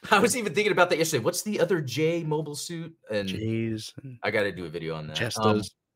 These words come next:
Speaker 1: but no, Clint Garcia, good to see you. Um, but, um, so what we're mainly gonna talk about today is a lot of things, and it was my trip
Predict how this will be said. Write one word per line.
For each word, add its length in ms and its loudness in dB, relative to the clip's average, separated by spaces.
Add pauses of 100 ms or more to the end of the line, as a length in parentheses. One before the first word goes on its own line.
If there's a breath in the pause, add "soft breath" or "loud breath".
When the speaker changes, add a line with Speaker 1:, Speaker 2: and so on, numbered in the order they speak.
(680)
Speaker 1:
but 140 4
no, 180 4 (260 loud breath)
Clint 200 0
Garcia, 540 2
good 100 -6
to 80 -6
see 260 -6
you. 80 -4 (440 soft breath)
Um, 400 4
but, 400 2 (140)
um, 600 0 (720)
so 380 6 (340)
what 160 0
we're 80 2
mainly 240 0
gonna 160 -2
talk 260 -2
about 260 -2
today 160 -2
is 100 -4
a 40 -2
lot 200 0
of 140 -2
things, 260 -6
and 60 -6
it 80 -6
was 160 -10
my 140 -2
trip 600 -2